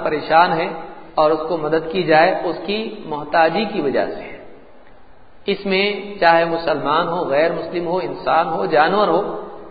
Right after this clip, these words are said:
سب کی مدد کرنے کی اسلام دعوت دیتا ہے۔ جیسے قرآن کریم میں اللہ تعالیٰ نے فرمایا، وَإِنْ أَحَدٌ مِّنَ الْمُشْرِكِينَ اسْتَجَارَكَ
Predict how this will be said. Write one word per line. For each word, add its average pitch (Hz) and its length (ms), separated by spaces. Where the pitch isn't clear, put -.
سب 226 260
کی 226 100
مدد 180 340
کرنے 175 240
کی 175 120
اسلام 156 360
دعوت 131 340
دیتا 107 300
ہے۔ - 120
جیسے 180 180
قرآن 190 380
کریم 190 280
میں 180 100
اللہ 170 160
تعالیٰ 156 200
نے 151 120
فرمایا، 147 360
وَإِنْ 196 320
أَحَدٌ 202 520
مِّنَ 165 160
الْمُشْرِكِينَ 156 720
اسْتَجَارَكَ 175 840